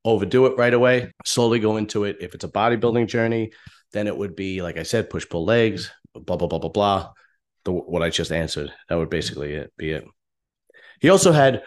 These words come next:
one other question, Billy DeRusso. "If he finished a cycle in late October, when is the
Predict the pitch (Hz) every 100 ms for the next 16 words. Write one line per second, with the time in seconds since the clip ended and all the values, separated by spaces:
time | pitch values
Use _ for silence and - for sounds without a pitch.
0 | - - - 127 143 123 110 107 95 -
1 | 139 123 117 113 123 131 147 139 139 127
2 | - - 131 131 - 190 160 139 135 127
3 | - 135 107 95 80 104 113 131 - 110
4 | - 123 98 87 82 104 107 92 101 107
5 | 95